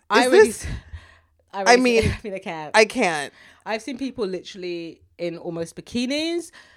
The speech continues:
Speaker 1: At work, people have been, like, literally almost naked.
Speaker 2: Naked.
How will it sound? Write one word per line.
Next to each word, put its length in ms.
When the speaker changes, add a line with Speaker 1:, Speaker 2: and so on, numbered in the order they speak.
Speaker 1:
At 200
work, 340
people 280
have 140
been, 220
like, 360
literally 340
almost 400
naked. 920
Speaker 2:
Naked. 520